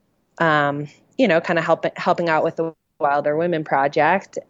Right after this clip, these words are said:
And we had the idea of doing the Grand Traverse as a charity race. And Sammy immediately was like, "Yes, that sounds great. I'm, I'm totally in."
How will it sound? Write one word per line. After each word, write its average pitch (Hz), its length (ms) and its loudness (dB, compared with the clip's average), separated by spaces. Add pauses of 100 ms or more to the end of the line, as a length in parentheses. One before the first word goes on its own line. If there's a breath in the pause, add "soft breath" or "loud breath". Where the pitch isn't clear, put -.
(140)
And 147 920 0
we 165 80 4
had 156 200 2
the 156 100 6
idea 247 360 6
of 156 180 -2
doing 156 200 0
the 151 80 -4
Grand 151 240 0
Traverse 151 340 -6
as 151 120 -6
a 156 40 -10
charity 151 380 0
race. 135 560 -2
And 151 240 2
Sammy 151 380 2
immediately 143 480 2
was 131 180 -4
like, - 160 0 (400)
"Yes, 160 380 2
that 135 160 -4
sounds - 240 -10
great. 156 340 2
I'm, 143 260 -10 (280)
I'm 165 60 -8
totally 160 360 2
in." 131 80 0